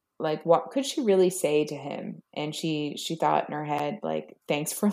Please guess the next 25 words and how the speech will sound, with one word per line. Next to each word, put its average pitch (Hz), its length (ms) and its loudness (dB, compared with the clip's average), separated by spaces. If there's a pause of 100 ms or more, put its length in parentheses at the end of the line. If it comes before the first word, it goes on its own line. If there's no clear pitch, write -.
like, 175 200 0
making 175 400 4
my 165 140 2
life 156 400 2
bearable, 147 680 2
and 151 520 -2
sorry 151 400 4
I 156 100 6
fell 156 280 2
in 151 100 -4
love 151 180 2
with 156 160 0
you 147 120 0
for 147 140 -2
a 156 60 2
while 147 320 2
there." 151 380 -2 (720)
And 156 420 -2
it 151 140 -2
just 175 200 -4
seems 175 260 0
like 185 160 4
such 214 200 0
a 226 40 6
relatable 151 1000 4